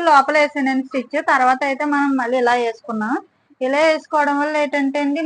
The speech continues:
మనకి లోపల ఫినిషింగ్ నీట్ గా ఉంటది. ఆ, as it is గా బయట కూడా అంతే నీట్ గా ఉంటది అనమాట. చూస్తున్నారా, మీకు వైట్ కలర్ అయితే చూపిస్తున్నాను,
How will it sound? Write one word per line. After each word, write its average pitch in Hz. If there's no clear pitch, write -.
మనకి 285
లోపల 254
ఫినిషింగ్ 294
నీట్ 269
గా 254
ఉంటది. 240
ఆ, 220
as 277
it 302
is 277
గా 359
బయట 262
కూడా 294
అంతే 262
నీట్ 262
గా 269
ఉంటది 220
అనమాట. 214
చూస్తున్నారా, 269
మీకు 277
వైట్ 254
కలర్ 262
అయితే 254
చూపిస్తున్నాను, 247